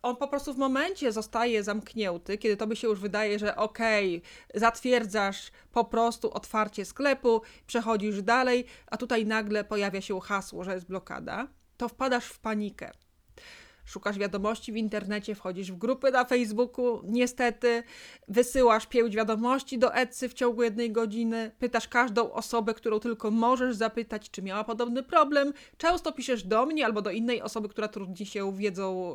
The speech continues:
i nauczaniem o Etsy, czy była w takiej sytuacji, czy może ci pomóc. Jest ta desperacja i ta naprawdę wielka panika, bo nie wiesz, co się stało. I właśnie w tym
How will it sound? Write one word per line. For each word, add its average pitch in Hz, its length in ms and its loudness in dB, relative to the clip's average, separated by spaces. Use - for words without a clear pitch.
i 196 240 -4
nauczaniem 196 640 -4
o - 180 -6
Etsy, 202 360 -6
czy 285 120 0
była 262 240 4
w 262 60 -6
takiej 247 240 -4
sytuacji, 233 460 -2
czy - 120 -4
może 269 240 0
ci - 160 -14
pomóc. 240 520 -2
Jest 254 160 0
ta 240 100 4
desperacja 220 880 0
i - 160 -6
ta 220 120 -4
naprawdę 240 420 0
wielka 226 340 -2
panika, 208 760 0
bo 226 160 0
nie 240 260 2
wiesz, 285 220 -2
co 208 180 -4
się 196 320 -6
stało. 208 800 -2
I 214 100 -2
właśnie 208 340 0
w - 80 -14
tym 339 140 -4